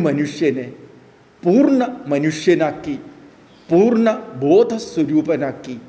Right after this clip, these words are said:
മാറ്റുവാൻ വേണ്ടിയുള്ള അകപുറമില്ലാത്ത അറിവിലേക്ക് ഓരോ മനുഷ്യനെയും കൈപിടിച്ചുയർത്തുന്ന ഒരു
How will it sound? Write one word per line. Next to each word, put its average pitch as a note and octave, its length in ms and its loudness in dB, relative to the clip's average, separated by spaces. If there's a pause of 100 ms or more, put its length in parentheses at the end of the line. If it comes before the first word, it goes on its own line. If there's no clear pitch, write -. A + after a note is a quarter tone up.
(680)
മാറ്റുവാൻ F#3 600 0 (200)
വേണ്ടിയുള്ള D3 640 0 (1080)
അകപുറമില്ലാത്ത E3+ 1120 2 (800)
അറിവിലേക്ക് E3 760 2 (720)
ഓരോ F3+ 240 6 (260)
മനുഷ്യനെയും D#3+ 800 -2 (640)
കൈപിടിച്ചുയർത്തുന്ന D#3+ 1120 0 (880)
ഒരു C3 140 -2